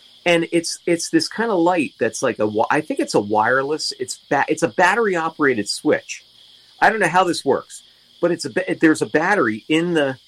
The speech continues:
in the light switch that works the lights to the top of the ceiling. So I'm like, "All right, well, I'll fix this. I'll turn the, I'll take out the battery and that'll fix it." S-, they still went on.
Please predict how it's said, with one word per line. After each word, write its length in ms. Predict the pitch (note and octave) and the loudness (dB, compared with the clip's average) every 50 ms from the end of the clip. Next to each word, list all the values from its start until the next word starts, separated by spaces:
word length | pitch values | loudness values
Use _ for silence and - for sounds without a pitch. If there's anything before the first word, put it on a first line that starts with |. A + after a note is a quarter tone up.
| _ _ - | _ _ 0
in 160 | D#3 F3 F#3 | 0 2 4
the 120 | E3+ D3+ B2 | 2 2 2
light 320 | C#3 C#3 D#3 F3 F3 - | 2 0 0 0 0 -2
switch 500 | - - F2+ F2+ D#2+ D#2 - - - - - - - - - - | -6 -6 -4 -6 -6 -6 -6 -10 -14 -14 -18 -20 -20 -8 -2 -2
that 160 | C3+ C#3+ C3 | 0 0 2
works 300 | C3 C#3+ C#3+ - - - | 2 2 0 0 -2 -2
the 100 | C3 A#2+ | -2 0
lights 440 | B2+ F3+ A3 F3+ C#3 - - - - | 2 2 0 0 -2 -6 -8 -10 -8
to 120 | - C3+ | -6 -6
the 140 | G#2 G#2 G2+ - - | -6 -8 -12 -10 -4
top 220 | - A#2+ G#2+ - | 0 0 0 0
of 40 | A2 | -2
the 60 | A#2 - | -6 -6
ceiling. 360 | - - C4+ B3 - C#2+ - _ _ _ _ _ _ - - _ _ _ - | -4 -2 0 0 -2 -2 -6 _ _ _ _ _ _ -20 -20 _ _ _ -14
So 380 | - - - F3 D3+ C#3+ C#3 - _ _ _ _ _ _ _ _ _ _ - | -4 2 4 6 6 6 4 0 _ _ _ _ _ _ _ _ _ _ -2
I'm 140 | D3+ D#3 | 0 0
like, 180 | D#3 C3 B2 - | 0 -2 0 0
"All 60 | E3+ | 2
right, 140 | D3+ B2+ B2+ | 2 2 2
well, 160 | C#3 C3+ A#2 - | 0 0 0 2
I'll 120 | C#3 D3 | 0 0
fix 280 | - - C#3 - - - | 0 -2 -4 -4 -4 -2
this. 320 | G#3 G#3+ D#3 D3 - - - - | 0 0 0 0 -2 -8 -6 -4
I'll 100 | C3+ C3 | -4 -4
turn 240 | - - - C#3 C3 | -2 -2 -4 -4 -2
the, 180 | B2 B2 B2+ A#2+ - - | 0 -2 -2 -2 -2 -2
I'll 180 | C3 B2+ - _ _ _ - | -2 -2 -2 _ _ _ -6
take 240 | - B2+ G#2+ - | -6 -6 -4 -2
out 180 | A#2+ A2+ A2+ - | -4 -4 -4 -6
the 60 | G#2 | -4
battery 400 | G2+ C#3 E3 F#3+ F#3 C#3 F2+ F#2+ | -4 -2 0 -2 -2 -2 -4 -4
and 80 | G2+ G#2 | -4 -2
that'll 200 | G#2+ G#2+ G#2+ G2+ | -2 -2 -4 -4
fix 300 | - E3+ F3 F3 - E2+ | -2 -2 -2 -2 -2 -8
it." 120 | C#2 - _ _ _ _ - - _ _ _ _ _ - - - - - | -8 -8 _ _ _ _ -20 -20 _ _ _ _ _ -20 -20 -20 -20 -14
S-, 260 | - - - - - - _ | -10 -10 -10 -10 -12 -6 _
they 120 | - C3+ B2 | 0 2 2
still 320 | - - - D#3 C#3 C3 | 0 2 4 4 6 6
went 180 | B2 A#2+ A2 A2 | 4 2 2 0
on. 220 | G2+ F2 C#2+ - | -2 -4 -4 -8